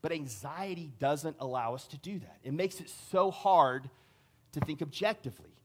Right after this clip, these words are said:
because we're kinda caught up in this, and we wanna, we want it to make it go away as quick as possible, and getting with the tribe, grouping up is the quickest way to do that, although long term it just produces more anger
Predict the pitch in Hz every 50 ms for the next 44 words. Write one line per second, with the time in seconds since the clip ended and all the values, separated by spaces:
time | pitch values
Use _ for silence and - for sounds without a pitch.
0 | _ _ _ _ _ - 131 - 175 160 143 - 151 151 - - 180 165 143 -
1 | - - - - 190 190 185 180 175 160 - - 156 175 175 147 120 110 101 -
2 | 135 127 131 143 143 160 165 151 135 - - - 135 143 165 170 175 170 165 156
3 | 147 165 190 185 - 208 151 175 202 196 180 190 196 190 180 - - - 170 165
4 | 175 - - - 196 190 170 - - 139 123 131 - - - - - - 151 143
5 | 135 123 - - 139 - - - 170 175 185 196 196 196 190 - - 185 165 156
6 | 151 151 151 147 143 - - _ _ - - 143 185 202 190 196 180 165 151 147
7 | 147 147 - 139 139 - 143 131 - - - - 202 196 - - 113 117 - -
8 | - - _ _ _ _ _ _ 123 135 143 143 143 - - 143 135 196 202 160
9 | 131 120 123 127 127 135 127 117 135 135 135 135 - - 175 156 135 120 117 131
10 | 135 - - - 139 127 135 131 131 131 127 123 113 120 120 113 113 117 113 110
11 | - - - _ _ _ - 165 165 170 170 147 120 117 101